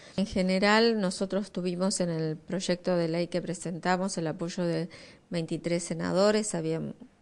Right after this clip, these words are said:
anteriormente un proyecto también de Pichetto, de la senadora Corradi, del senador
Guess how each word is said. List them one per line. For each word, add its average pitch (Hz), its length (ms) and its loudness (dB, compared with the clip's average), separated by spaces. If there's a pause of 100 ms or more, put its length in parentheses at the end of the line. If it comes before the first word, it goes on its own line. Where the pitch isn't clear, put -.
(160)
anteriormente 170 840 -4 (380)
un 180 120 -4
proyecto 170 460 -4
también 170 340 -2
de 160 180 -2
Pichetto, 190 720 -4
de 160 140 0
la 156 100 -4
senadora 160 500 -4
Corradi, 170 560 -2
del 156 140 -2
senador 156 540 -4